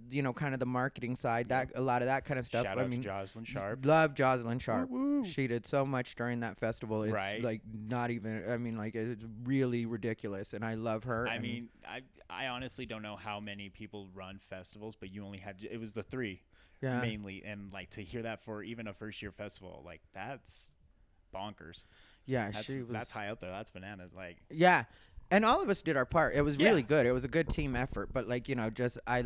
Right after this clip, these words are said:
Speaker 2: Well,
Speaker 1: love
Speaker 2: all of you have to do something. If one of you doesn't, it's gonna all fall apart.
Speaker 1: Yeah,
Speaker 2: You know,
Speaker 1: and
Speaker 2: for sure. Like,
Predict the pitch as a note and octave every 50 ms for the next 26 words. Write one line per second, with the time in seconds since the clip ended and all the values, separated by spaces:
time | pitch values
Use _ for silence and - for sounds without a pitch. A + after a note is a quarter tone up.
0 | A#2+ C3 B2+ B2 A#2+ B2 D3+ F3+ B3 C4+ B2 G#2 G#2 G#2 A2 G2 - - F#2 G#2
1 | G2 F#2 - A#2+ C3 D#3+ - G2+ G2 G2 F#2 - A2+ A#2 D3 C3+ A#2 G#2+ G2 G2
2 | A#2+ D3 C#3+ B2 G#2 G2+ F#2+ F#2+ - - - - G#2+ G2 F#2+ F#2 F2+ D#2+ - -
3 | G#2+ G2 F2+ F#2+ - - - F#2+ F#2 F2+ - - C#3+ F3 - - - - D3 E3+
4 | F3+ E3 D#3 D3+ E3 D#3 C3 D#3+ E3 D#3 D#3 D#3+ E3 - G2+ F#2+ - - D3+ E3
5 | A#2+ G2+ F#2 F#2+ E2+ D2+ G2+ F#2 F#2 F#2+ F#2 F2+